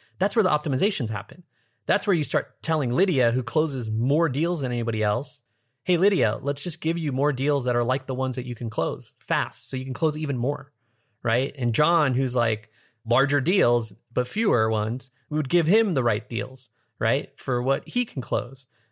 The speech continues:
right? Things like that are, like, in the weeds analysis that you kinda need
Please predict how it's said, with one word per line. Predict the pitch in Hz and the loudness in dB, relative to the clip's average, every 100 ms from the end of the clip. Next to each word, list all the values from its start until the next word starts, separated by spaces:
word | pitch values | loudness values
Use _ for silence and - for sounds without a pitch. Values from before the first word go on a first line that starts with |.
| - | -4
right? | 120 147 - | -2 -2 -2
Things | 175 196 | -2 0
like | 170 123 | 0 0
that | 113 139 156 - - | 0 0 0 -4 -4
are, | 127 127 | 0 2
like, | 120 113 107 _ _ - | 0 0 -4 _ _ -4
in | 185 185 | 0 2
the | 135 | 0
weeds | 143 185 147 | 0 -2 -2
analysis | 127 135 180 190 - 117 113 - - | 0 0 0 -2 -2 -4 -4 -8 -4
that | 127 123 131 | -2 -2 -8
you | 135 | -12
kinda | - 175 151 | -6 -4 -2
need | 107 147 262 117 104 | -2 -2 -2 -4 -6